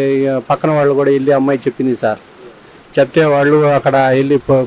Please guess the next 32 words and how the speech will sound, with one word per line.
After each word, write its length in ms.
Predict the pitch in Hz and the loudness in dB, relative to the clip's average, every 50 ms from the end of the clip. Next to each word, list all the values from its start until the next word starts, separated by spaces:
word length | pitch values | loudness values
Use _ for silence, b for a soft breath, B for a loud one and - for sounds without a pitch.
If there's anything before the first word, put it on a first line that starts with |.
| - - | 0 -2
పోలీసులు 340 | 147 143 143 - - 147 135 | -2 -2 -2 -4 -2 -2 0
కూడా 340 | 131 131 135 135 135 131 | 0 0 0 0 0 -2
ఎంక్వైరీ 500 | 131 131 127 127 131 135 139 135 151 143 | -2 0 -2 -2 -2 -2 -2 -2 -2 -2
చేస్తే 400 | 127 135 135 127 - - 147 143 | 0 0 -2 -2 0 -2 0 0
ఆ 380 | 135 131 127 123 123 123 120 123 120 123 120 120 120 117 - - | 2 0 0 0 0 -2 -2 -2 -4 -4 -4 -4 -6 -6 -6 -6
స-, 80 | 131 123 - - - - - - - - | -8 -8 -8 -20 -20 -20 -20 -18 -8 -4
నిజమని 360 | 139 123 139 156 151 147 139 131 | -2 0 2 2 2 2 0 0
చెప్పి 280 | - 139 127 - 160 | 0 -2 -2 0 2
వాళ్ళు 240 | 151 139 135 135 139 | 2 2 4 2 2
కూడా 120 | 139 131 123 - | 2 0 0 -2
చెప్పారు 240 | 131 113 - 131 117 | -4 -2 -2 -2 -4
సార్. 260 | - - 123 113 110 - - - - - - - - - - - - - - 135 | -2 -4 -4 -4 -4 -6 -16 -20 -20 -20 -20 -20 -20 -20 -20 -20 -20 -16 -8 -6
ఆ, 160 | 135 139 143 143 139 | -4 -2 0 0 0
వ-, 200 | 135 131 135 135 | 0 0 0 0
ఈ, 540 | 135 131 131 135 139 139 135 135 139 143 143 | 0 0 -2 -2 -2 -2 -4 -4 -4 -4 -2
ఈ 40 | 147 | -2
విధంగా 340 | 143 143 160 165 165 156 143 - 156 | 0 2 2 2 2 0 0 0 -2
చేసుకెళ్ళి 360 | 156 143 - - 143 143 147 | -2 -2 0 -2 0 0 0
చే-, 680 | 139 135 147 139 135 135 135 131 131 131 131 127 127 123 - | 0 2 0 0 2 0 0 0 0 0 0 -2 -2 -2 -2
చేసుకెళ్ళి 520 | 147 147 143 - - 156 139 139 147 151 139 | 0 0 0 -2 -2 -4 -2 0 0 0 0
దిశలో 520 | 127 139 139 - 160 156 151 147 143 131 - - - - - - - - - - - | -2 -4 -4 -2 0 0 2 2 0 0 -2 -8 -20 -20 -20 -20 -20 -20 -18 -8 -4
అక్కడ 220 | 151 170 165 135 | -2 -2 0 -2
తెనాలిలో 540 | 127 147 151 156 160 160 156 156 151 147 143 | 0 0 0 2 2 2 2 2 2 2 2
వాడికి 400 | 139 139 139 127 131 143 139 135 | 2 2 0 2 2 2 2 2
రెండు 280 | 123 135 147 156 156 143 | 2 2 2 4 4 2
హె-, 160 | 139 147 135 | 2 0 0
రెడ్ 200 | 131 151 147 143 | 2 0 0 0
హ్యాండ్గా 320 | 139 147 147 156 156 160 | 0 -2 0 2 0 0
పట్టుకున్నాం 440 | 139 143 139 - - 147 139 135 127 - | 2 0 -2 -2 0 -2 0 0 0 0
సార్, 100 | 131 127 | 0 0
ముండతో 420 | 127 131 139 139 135 120 139 127 | 2 0 0 0 0 0 -2 -4
సహా. 280 | - - 123 113 127 | -2 -2 -2 -2 -2